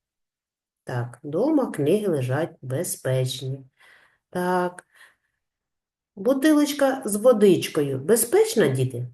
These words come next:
Ви п'єте водичку, безпечно?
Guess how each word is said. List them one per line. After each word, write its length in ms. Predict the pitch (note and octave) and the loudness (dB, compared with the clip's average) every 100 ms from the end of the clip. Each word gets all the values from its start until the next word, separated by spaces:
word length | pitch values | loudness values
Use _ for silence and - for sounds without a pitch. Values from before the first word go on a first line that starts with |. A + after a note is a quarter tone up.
| _ _ _ _ _ _ _ - | _ _ _ _ _ _ _ 2
Ви 200 | G#3 F#3 | 6 6
п'єте 440 | - E3+ E3+ D#3+ | 6 2 2 4
водичку, 560 | D3 D3+ D3 C#3 B2+ - | 0 0 -2 -4 -6 -6
безпечно? 600 | E3+ - G4 G#4+ D#3+ B2 | -6 2 2 2 -2 -4